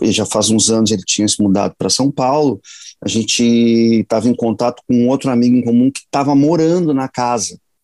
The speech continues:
não tava usando o espaço como estúdio, tava só morando lá, que é amigo dele e é meu amigo também, e do, e do Gustavo.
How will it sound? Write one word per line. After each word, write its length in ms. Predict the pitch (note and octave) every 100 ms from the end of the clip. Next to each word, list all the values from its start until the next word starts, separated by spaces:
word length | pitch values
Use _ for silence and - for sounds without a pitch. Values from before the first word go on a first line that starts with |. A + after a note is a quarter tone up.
| -
não 80 | -
tava 260 | G2+ G#2+
usando 340 | A2+ A#2 A#2+ A#2
o 40 |
espaço 360 | G#2+ - A2 -
como 160 | A#2+
estúdio, 520 | B2 - A#2+ B2+ C3+ D3+ - -
tava 180 | - A2+
só 160 | - B2+
morando 460 | C3 B2+ A#2 B2
lá, 280 | A2+ G2+ A2+ - - - _
que 120 | -
é 20 | G#2+
amigo 260 | A2+ A2+
dele 260 | G#2 A2 A2+
e 40 |
é 60 | A#2
meu 180 | A#2 A#2+
amigo 300 | A2 A2 -
também, 300 | G2+ G#2 G#2+
e 40 |
do, 200 | G#2+ G#2+ -
e 100 | G#2+
do 100 | A2
Gustavo. 460 | A2+ - E2+ C2